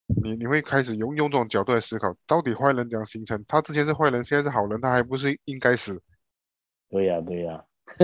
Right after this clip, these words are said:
Speaker 1: 哦，他挑战这些，<laughs> 这些界限啊，我是觉得，哇，太厉害了。
Speaker 2: 嗯，所以
Speaker 1: 他，他驾驭得到，真的厉害。
Speaker 2: 所以就 Willem Dafoe，如果真的我们要探讨啊，跟 Robert Eggers 的这个演出跟合作，我们可能要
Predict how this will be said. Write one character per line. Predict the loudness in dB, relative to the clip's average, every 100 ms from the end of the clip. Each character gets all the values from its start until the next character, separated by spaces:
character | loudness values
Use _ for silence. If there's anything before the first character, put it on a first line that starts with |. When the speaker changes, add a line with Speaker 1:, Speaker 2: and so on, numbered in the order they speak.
| 2
Speaker 1:
哦， | 0 0
他 | 2
挑 | 4 4
战 | 4 2
这 | 4 2
些， | 4 4
<laughs> |
这 | 4
些 | 2 4 4
界 | 4 0
限 | 2 0 -2
啊， | -6
我 | -4
是 |
觉 | 0
得， | 0
哇， | 0
太 | -2 -4
厉 | -2
害 | -4
了。 | -6 -12 _ _ _ _ _ _ _ -6
Speaker 2:
嗯， | -4 -4 -6 -12 _ _ _ -20 -20 _ _
所 | 4
以 | 8 8
Speaker 1:
他， |
他 | 6
驾 | 4 2
驭 | 2
得 | 0 -2
到， | -4 -6 -12 -18 _ -14
真 | -12
的 | 4
厉 |
害。 | 8
Speaker 2:
所 | 8
以 | 8
就 | 6 8
Willem | 8 8 6
Dafoe， | 4 8 8 10 6 _ _ _ _ _ _ _
如 | 0 4
果 | 4
真 | 2 0
的 | 4 4
我 |
们 | 2 0
要 | 0 0 -2
探 | -4 -4
讨 | -2 -2 -2
啊， | -2
跟 | -2 -4 0
Robert | 2 2 0
Eggers | 0 -2 -4 -4
的 | -2
这 | 0
个 | 4 4
演 | 2 -4 -10
出 | -2 -2 0
跟 | -4 -4
合 | -6 -6
作， | -2 -2 -4 _ _ _
我 | -10
们 | -4 -4
可 | 0
能 | -2 0
要 | 2 2